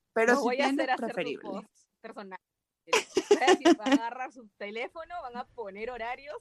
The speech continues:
Speaker 2: va a sonar la campanita y ustedes van a poner su post.
Speaker 1: <laughs>
Speaker 2: No me lo programan más. Gracias, Tanya, eso lo tenía muy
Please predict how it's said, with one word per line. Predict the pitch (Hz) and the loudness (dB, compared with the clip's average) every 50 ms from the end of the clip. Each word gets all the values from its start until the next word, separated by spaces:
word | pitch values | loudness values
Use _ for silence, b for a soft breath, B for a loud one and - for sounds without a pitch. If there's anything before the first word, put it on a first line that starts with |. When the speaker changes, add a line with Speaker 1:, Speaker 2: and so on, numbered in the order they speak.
| _ 226 | _ -12
Speaker 2:
va | 220 | -12
a | 285 | -12
sonar | - 330 254 240 240 254 262 269 | -10 -12 -12 -10 -8 -8 -6 -6
la | 277 - | -8 -8
campanita | - 254 220 202 262 269 285 320 - - | -8 -10 -12 -12 -16 -14 -14 -14 -16 -16
y | 262 240 | -14 -12
ustedes | - 220 220 247 | -10 -10 -8 -6
van | 208 202 | -6 -6
a | 196 | -8
poner | - 180 165 175 170 165 | -8 -12 -20 -20 -20 -20
su | _ - 170 | _ -20 -20
post. | - _ - - - - - - _ _ _ _ _ _ _ _ _ _ _ _ - | -18 _ -16 -16 -16 -16 -20 -20 _ _ _ _ _ _ _ _ _ _ _ _ 6
Speaker 1:
<laughs> | - 170 - - 269 190 214 240 | 6 6 8 8 6 6 6 6
Speaker 2:
No | 262 277 294 | 4 4 2
me | 294 294 | 2 -2
lo | 285 269 | -4 -4
programan | 208 202 196 190 196 208 208 208 214 208 _ _ _ _ - | -4 -6 -6 -6 -4 -6 -6 -8 -10 -12 _ _ _ _ -12
más. | 175 202 208 - - - _ _ _ _ _ _ _ _ _ _ _ b b b b b b b b b b | -12 -12 -12 -14 -18 -20 _ _ _ _ _ _ _ _ _ _ _ b b b b b b b b b b
Gracias, | 254 262 269 262 262 - - 220 202 202 214 | 2 4 4 4 4 2 -2 -2 -2 -2 -4
Tanya, | - 254 254 247 240 | -6 -8 -6 -4 -6
eso | 247 254 277 | -6 -6 -6
lo | 262 254 | -8 -8
tenía | 247 220 214 214 220 226 | -8 -10 -10 -10 -10 -10
muy | 226 226 233 226 220 214 208 196 185 190 | -10 -10 -10 -8 -8 -8 -10 -12 -14 -16